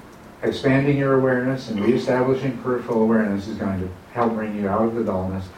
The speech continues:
and then you can re-, refocus on your meditation object. As you go along, it won't be so necessary to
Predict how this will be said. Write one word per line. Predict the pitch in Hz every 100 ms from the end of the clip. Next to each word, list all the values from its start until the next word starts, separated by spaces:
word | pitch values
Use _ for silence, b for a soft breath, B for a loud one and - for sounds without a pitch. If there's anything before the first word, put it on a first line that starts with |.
| B B B -
and | 98
then | 110 113
you | 117
can | 117
re-, | 107 113 113 127 113
refocus | 113 107 - -
on | 104 98
your | 92
meditation | 90 90 - 92 - 90 85 - - -
object. | 82 78 - - - - - - B B B B B -
As | 147 170 180
you | 175
go | 156 143
along, | 143 131 101 110
it | 120
won't | 117 131 120
be | 117
so | 117 117
necessary | 113 110 110 107 117 101 95 95
to | - 95 90